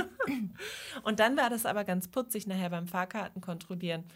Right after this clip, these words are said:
hat er das nochmal aufgeklärt und sagte, „Nee, nee, ich hatte ja schon gesehen, dass sie, äh,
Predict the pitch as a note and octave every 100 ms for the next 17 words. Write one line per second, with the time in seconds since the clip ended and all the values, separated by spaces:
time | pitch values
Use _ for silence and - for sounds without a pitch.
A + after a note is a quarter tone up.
0 | - - - F3+ G3 F3+ D#3+ F3 D#3 E3
1 | C3 F3+ E3+ - D3 C#3+ D3+ D#3 D#3 -
2 | D#3+ D#3+ D#3+ E3 D#3+ D#3+ E3 D#3+ D3 D3
3 | D#3+ C#3+ C#3 C#3+ C3+ C3+ - C#3+ C#3+ -
4 | - - C#3